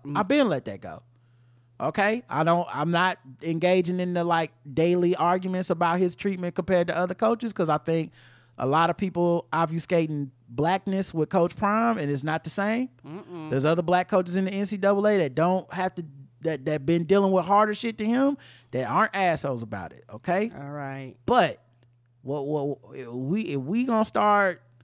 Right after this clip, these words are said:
Speaker 2: quote tweeting this man like he's some motherfucking, like, we don't do that. Let's not do this, y'all. Listen, I'm on the line. I'm on the edge. I'm trying, trying to just be like, "Oh yeah, man, good for Colorado."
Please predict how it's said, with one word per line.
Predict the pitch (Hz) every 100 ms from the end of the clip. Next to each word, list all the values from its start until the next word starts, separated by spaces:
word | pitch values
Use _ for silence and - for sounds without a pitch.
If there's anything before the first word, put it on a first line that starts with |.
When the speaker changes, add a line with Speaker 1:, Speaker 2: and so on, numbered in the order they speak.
| _ _ _ _ _ -
Speaker 2:
quote | - 226 226
tweeting | 233 208
this | 202 196
man | 190 185 185
like | 175 165
he's | 190
some | - 185 185
motherfucking, | 175 - 180 175 160
like, | 160 151 135 110 _ _ _ _ _ _ _ _ _ _ _ _ _ _ - 143
we | 202 -
don't | 160 196 220
do | 269 302
that. | -
Let's | 208 -
not | 262 247
do | 302 349
this, | 262 233
y'all. | 208 214 233 - _ _ _ _ _ _ _ _ _ _ _
Listen, | - 247 254
I'm | 214 277
on | 285
the | 269
line. | 294 349 349 294
I'm | 254
on | 277
the | 247 -
edge. | 302 330 311 247 180
I'm | -
trying, | - 302 359 349 269 202 _ _ _ _ _
trying | - 294 320 285
to |
just | 226 240
be | 240
like, | 247 240 240
"Oh | 262 262
yeah, | 277 269 226
man, | 202 220 233 233 262 - 165
good | 262 285
for | 240
Colorado." | 294 262 269 254 196 170 139 110